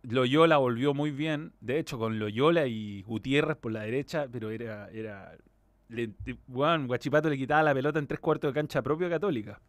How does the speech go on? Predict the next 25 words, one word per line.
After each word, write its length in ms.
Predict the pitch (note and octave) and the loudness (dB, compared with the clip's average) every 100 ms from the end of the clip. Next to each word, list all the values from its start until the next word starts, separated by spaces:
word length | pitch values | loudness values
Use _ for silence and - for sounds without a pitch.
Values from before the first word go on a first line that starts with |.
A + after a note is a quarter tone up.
| _ - - - - _ | _ -20 -20 -20 -20 _
Pero 160 | B2+ | -2
después 220 | B2 F3+ F#3+ | 2 4 4
le 80 | |
falta 680 | - F3+ - F#3 F3 D#3+ D3 | 4 0 2 4 6 6 4
poder 280 | C3+ D3 D3 | 2 2 2
de, 300 | C3+ C3 A#2+ | -2 0 0
de 80 | A#2 | 0
gol. 280 | A#2 G#2 A2 - _ _ _ - | -2 -2 -8 -18 _ _ _ -14
¿Mm? 260 | A2+ C#3 B2+ _ _ _ _ _ _ _ _ _ _ _ | -12 -12 -18 _ _ _ _ _ _ _ _ _ _ _
No, 420 | A2 A2+ A2 G#2+ - _ _ _ _ _ _ _ _ _ _ _ _ _ _ _ - | -10 -10 -10 -14 -20 _ _ _ _ _ _ _ _ _ _ _ _ _ _ _ -2
no 160 | C#3 | 2
ha 60 | D#3+ | 6
podido 260 | D3 E3+ | 8 8
replicar 460 | F3+ D3 C#3 A#2+ D#3+ | 8 6 2 4 6
lo 100 | E3+ | 6
que 80 | D#3 | 4
tenía 220 | D3+ D#3+ | 2 2
el 60 | D#3+ | 2
año 160 | D#3 | 0
pasado 460 | C#3 - C3+ G#2+ G2+ - - | -2 2 2 2 -4 -14 -8
en 140 | A#2+ | -4
contundencia. 840 | B2 A2 B2+ A2+ A2+ G#2+ - G#2+ - _ _ _ _ _ _ _ _ _ _ - | -2 -4 -4 0 0 -2 -6 -12 -14 _ _ _ _ _ _ _ _ _ _ -8
Y 60 | G#2+ | -2
ahí, 460 | A#2+ D#3 E3+ F3 | 0 0 0 0
weón, 720 | D3 C3 D3 C#3+ C3 A#2+ G#2 | -2 -2 -6 -8 -10 -10 -12